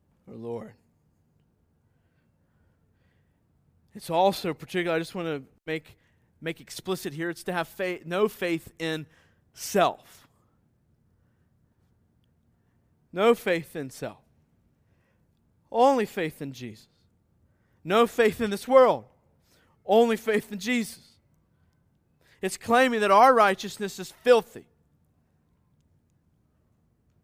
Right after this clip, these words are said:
It's claiming that this world is helpless.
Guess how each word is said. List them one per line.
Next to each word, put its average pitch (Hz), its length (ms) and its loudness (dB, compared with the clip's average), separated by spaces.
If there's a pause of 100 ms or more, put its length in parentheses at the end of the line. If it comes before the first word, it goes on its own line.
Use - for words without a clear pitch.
(1040)
It's 196 140 -6
claiming 247 420 2
that 208 140 -2
this 214 140 -8
world 233 280 6
is 196 200 -2
helpless. 214 580 0